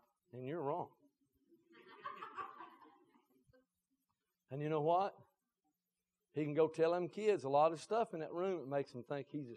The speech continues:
smartest guy in the world and make them think they're the smartest people in the world.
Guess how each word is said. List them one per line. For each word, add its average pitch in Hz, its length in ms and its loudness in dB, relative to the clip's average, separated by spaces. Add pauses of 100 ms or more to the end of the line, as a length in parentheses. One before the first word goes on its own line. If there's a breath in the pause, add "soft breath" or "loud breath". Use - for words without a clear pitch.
smartest 156 380 -2
guy 180 160 -4
in 185 80 -4
the 170 60 -2
world 127 440 2
and 127 140 -8
make 147 200 0
them 156 240 -6
think 139 240 -8
they're 156 140 -4
the 131 80 -6
smartest 131 500 -8
people 131 300 -12
in 113 100 -12
the 113 80 -10
world. 107 360 -12